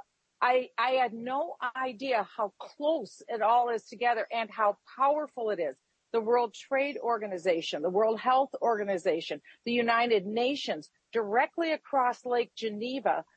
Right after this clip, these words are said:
from the, uh, uh, United Nations is the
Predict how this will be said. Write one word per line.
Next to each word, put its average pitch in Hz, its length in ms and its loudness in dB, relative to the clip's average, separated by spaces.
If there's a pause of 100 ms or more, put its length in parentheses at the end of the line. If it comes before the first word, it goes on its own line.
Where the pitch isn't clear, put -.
(260)
from 254 400 2 (200)
the, 220 420 -6 (300)
uh, 208 60 -4
uh, - 200 -6 (160)
United 220 680 -4
Nations 220 500 -6
is 226 220 0
the 202 180 2